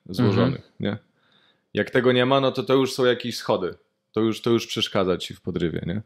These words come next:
Speaker 1: Nawet jak się nauczysz tego podrywu, to to już będzie jakiś problem.
Speaker 2: Mhm.
Speaker 1: Ale ogólnie tak, no. Su-,
Speaker 2: Okej.
Speaker 1: e, słuchaj, no, ja poznałem naprawdę mnóstwo gości. Jest nawet takie powiedzenie, że jak wchodzisz w tę, w tą społeczność, to zamiast dziewczyn poznajesz gości.
Speaker 2: No na pewno,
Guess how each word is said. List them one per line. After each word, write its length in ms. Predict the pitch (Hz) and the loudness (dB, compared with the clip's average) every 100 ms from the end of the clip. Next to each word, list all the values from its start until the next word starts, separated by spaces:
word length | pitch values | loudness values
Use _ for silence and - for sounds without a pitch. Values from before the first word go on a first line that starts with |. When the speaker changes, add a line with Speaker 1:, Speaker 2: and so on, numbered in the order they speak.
| _ - | _ -2
Speaker 1:
Nawet 200 | 98 101 | 0 2
jak 100 | 104 | 0
się 140 | - | -2
nauczysz 340 | 110 117 113 - | -2 -2 -6 -10
tego 200 | 107 104 | -8 -6
podrywu, 480 | 104 101 107 113 120 - - - - - | -4 0 2 0 -2 -12 -20 -20 -14 -4
to 100 | 107 | 4
to 100 | 113 | 4
już 180 | 110 | 4
będzie 220 | 107 104 104 | 2 2 2
jakiś 280 | 98 98 | 0 -6
problem. 400 | - 92 87 - - | -6 -6 -4 -8 -6
Speaker 2:
Mhm. 320 | 135 123 123 127 | -2 2 2 6
Speaker 1:
Ale 140 | 160 | 8
ogólnie 340 | 180 202 214 | 8 8 8
tak, 320 | 208 196 117 - | 6 4 2 -4
no. 160 | 87 107 | -6 -6
Su-, 340 | - - 139 - - - - - _ _ | -6 -2 -4 -4 -12 -20 -20 -20 _ _
Speaker 2:
Okej. 280 | 113 117 117 123 | 6 6 6 2
Speaker 1:
e, 40 | 120 | 4
słuchaj, 260 | 151 127 127 | 8 8 8
no, 200 | 139 139 143 135 | 6 6 0 6
ja 140 | 160 | 6
poznałem 560 | 170 170 175 165 156 143 156 151 | 8 8 8 8 6 0 0 2
naprawdę 400 | 156 160 120 127 | 2 2 0 -2
mnóstwo 380 | 131 127 - 104 | -4 -6 -4 -2
gości. 320 | 101 - 117 | -2 -2 -2
Jest 180 | 117 123 | -2 -2
nawet 280 | 127 123 | -4 0
takie 220 | 127 120 117 | -2 0 2
powiedzenie, 480 | 120 113 117 120 | 4 8 8 8
że 80 | 113 | 6
jak 100 | 110 | 4
wchodzisz 360 | - 117 110 - | 2 2 2 2
w 20 | |
tę, 140 | 110 104 117 110 | 0 0 -4 -6
w 100 | - | 0
tą 200 | 110 104 | 2 0
społeczność, 600 | - 107 104 - 117 - | 4 4 6 4 2 2
to 60 | |
zamiast 300 | 107 107 104 | 0 2 2
dziewczyn 320 | 101 107 117 104 | 2 0 -2 -4
poznajesz 360 | 104 104 98 | -2 0 0
gości. 380 | 98 85 - - - - - - - _ _ | -2 -4 -6 -18 -20 -20 -20 -20 -20 _ _
Speaker 2:
No 120 | 131 | 6
na 80 | 196 | 8
pewno, 320 | - 95 95 | 8 4 0